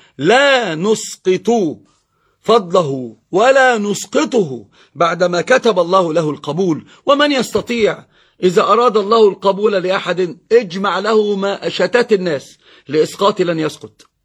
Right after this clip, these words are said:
لإسقاط لن يسقط.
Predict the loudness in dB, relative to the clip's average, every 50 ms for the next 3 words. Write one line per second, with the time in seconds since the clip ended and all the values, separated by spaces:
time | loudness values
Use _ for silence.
0 | _ _ _ _ _ _ -20 -20 -20 -20 _ _ _ _ _ _ _ _ _ _
1 | _ _ _ _ _ _ _ _ _ _ _ _ _ _ _ _ _ _ -20 -20
2 | -20 -20 _ _ _ _ -20 -20 -20 -20 _ _ _ _ _ _ -20 -20 -20 _
3 | _ _ _ _ _ _ _ _ _ _ _ _ _ _ _ _ _ _ _ _
4 | _ _ _ _ _ _ _ _ _ _ _ _ _ _ -10 -4 0 4 4 4
5 | 4 4 2 2 2 2 2 2 2 2 2 2 2 2 0 0 0 -2 -4 -6
6 | -6 _ -16